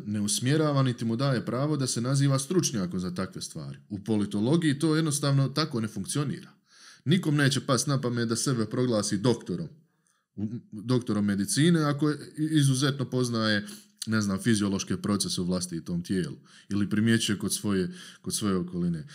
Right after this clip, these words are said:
S te strane politologija nije dovoljno afirmirana, ona se još nije dobrim dijelom ni riješila ovog tereta bivšeg sustava. Došlo je do prostituizacije u smislu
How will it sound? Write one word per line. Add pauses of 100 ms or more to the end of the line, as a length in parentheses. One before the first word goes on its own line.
(180)
S
te
strane
politologija
nije
dovoljno
afirmirana,
ona
se
još
nije
dobrim
dijelom
ni
riješila
ovog
tereta (320)
bivšeg
sustava.
Došlo
je
do
prostituizacije
u
smislu